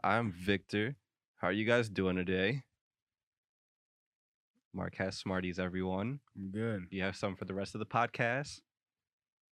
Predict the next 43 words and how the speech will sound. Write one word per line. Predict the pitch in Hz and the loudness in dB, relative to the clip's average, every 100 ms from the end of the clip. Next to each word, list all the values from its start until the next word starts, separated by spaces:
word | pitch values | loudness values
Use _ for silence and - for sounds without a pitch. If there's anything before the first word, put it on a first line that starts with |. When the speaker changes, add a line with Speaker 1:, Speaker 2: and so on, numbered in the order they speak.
| _ | _
Speaker 1:
See | - | -6
what | 101 90 | -6 -4
I | |
did | 87 90 | -6 -4
there? | 101 110 _ _ _ _ _ _ _ | -6 -6 _ _ _ _ _ _ _
I | 104 | -4
don't | 101 90 | -4 -4
want | 85 | -8
any | 85 | -12
Smarties. | - 90 85 | -12 -14 -12
I'm | 87 85 | -14 -14
just | 87 - | -16 -18
joking. | - - 101 _ _ _ - | -18 -20 -20 _ _ _ -18
Speaker 2:
Good. | - 85 - - _ - | -16 -16 -20 -20 _ -8
Speaker 1:
Podcast | 95 98 98 101 - | -6 -4 -4 -4 -6
class. | 98 95 - | -6 -4 -4
Haha. | 101 95 101 | -4 -4 -8
Speaker 2:
<laughs> | - - - | -12 -20 -8
Speaker 1:
Um, | 98 101 98 95 - - | -4 -2 -2 -6 -12 -12
what's | - 123 - | -6 -6 -4
new, | 120 | -6
Mark? | 104 87 110 - _ _ _ _ _ _ _ _ _ _ _ - | -4 -4 -6 -10 _ _ _ _ _ _ _ _ _ _ _ -16
Speaker 2:
As | 104 | -14
of | 104 | -14
this | 117 - | -16 -12
past | 143 151 - | -12 -10 -8
week, | 160 | -6
not | 143 185 | -4 -4
much, | 127 147 - | -4 -6 -8
really. | 113 110 107 - _ _ - _ - | -8 -6 -10 -14 _ _ -20 _ -4
Speaker 1:
We | |
had | 98 90 | -4 -2
a | |
good | 90 92 | -4 -2
Halloween | 95 92 101 117 | -2 -2 -4 -4
weekend. | 92 - 92 90 104 120 | -6 -6 -6 -6 -8 -8
Lots | 101 90 | -8 -8
of, | 113 | -6
Speaker 2:
Yeah. | 131 104 | -4 -4
Speaker 1:
we | |
saw | - 92 | -4 -4
each | 95 - | -4 -4
other | 101 101 | -4 -4